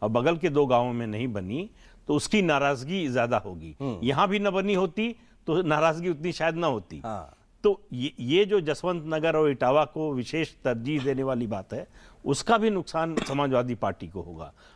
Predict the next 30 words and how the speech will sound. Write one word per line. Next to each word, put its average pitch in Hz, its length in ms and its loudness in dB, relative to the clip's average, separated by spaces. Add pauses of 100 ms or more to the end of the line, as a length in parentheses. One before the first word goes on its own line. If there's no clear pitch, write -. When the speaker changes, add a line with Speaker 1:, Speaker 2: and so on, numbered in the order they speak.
(100)
Speaker 1:
और 113 80 -2
दूसरा, 156 480 2
सामाजिक 175 580 0
स्तर 190 240 0
पर 135 200 -2
भी 110 100 -6
होता 98 340 -6
है 160 240 -6 (320)
कि 165 60 -4
अगर 143 340 2
आप 156 320 0
कुछ - 300 -8 (180)
ए-, 160 120 -10 (180)
लोगों 135 380 0
की 175 140 -2
उपेक्षा 123 480 0
कर 139 200 0
रहे 101 240 -2
हैं, 143 260 -8 (440)
देखिए, 147 240 2
आप 160 260 2
जब 143 240 -2
बांटते 147 480 -2
हैं, 180 180 0
जब 151 240 0 (100)
खैरात 135 560 0
बांटना 135 400 -8
शुरू 120 240 -10
करते 101 320 -12
हैं, 131 280 -12